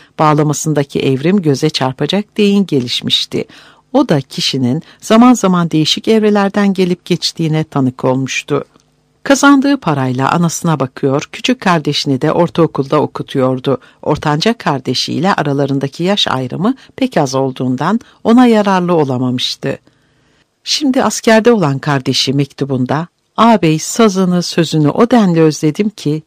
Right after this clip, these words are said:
diye yazıyordu. Bu arada Ömer duygularını dile getirmişti. Değiş, mani, destan niteliğinde dizeler oluşturmuştu. Önceleri küçük betikler biçiminde bastırdığı bu dizeleri sonra Dağ Çiçeği adlı bir yapıt içinde toparlamıştı.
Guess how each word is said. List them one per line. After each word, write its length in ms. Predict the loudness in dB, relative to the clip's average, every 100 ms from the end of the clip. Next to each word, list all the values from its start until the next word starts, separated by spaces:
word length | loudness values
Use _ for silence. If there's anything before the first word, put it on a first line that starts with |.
| -4
diye 240 | 0 0
yazıyordu. 720 | 0 -2 0 0 0 -2 -4 -4 -14 -6 2
Bu 60 |
arada 420 | 2 2 0 -2 -2
Ömer 380 | 0 0 0 0
duygularını 640 | -2 0 -2 0 0 0
dile 220 | 2 0
getirmişti. 800 | 0 -2 -4 -6 -2 -4 -2 -4 -6 -14 _ 0
Değiş, 520 | 2 2 0 -2 -2
mani, 520 | -2 0 0 0 0
destan 460 | -2 -4 -2 0 0
niteliğinde 680 | 0 0 -2 0 -2 -2 -4
dizeler 400 | -4 -2 0 0
oluşturmuştu. 920 | -4 -8 -10 -8 -6 -4 -4 -4 -4 -6 -20 _ 2
Önceleri 520 | 2 4 2 0 0
küçük 420 | -2 -4 -4 -2
betikler 500 | -2 -4 -4 0 0
biçiminde 560 | 0 -4 0 0 0 0
bastırdığı 600 | -2 -4 -6 -4 -2 -2
bu 120 | -2
dizeleri 500 | -6 -4 -2 -2 -4
sonra 540 | -4 -2 -2 0 -4 -6 -10 _
Dağ 160 | 2 2
Çiçeği 440 | 2 -4 0 0
adlı 360 | 0 -4 -4 -2
bir 160 | -2 0
yapıt 380 | -2 -2 -6
içinde 360 | -6 -6 -2 -2
toparlamıştı. 920 | -2 -4 -4 -4 -4 -2 -2 -2 -4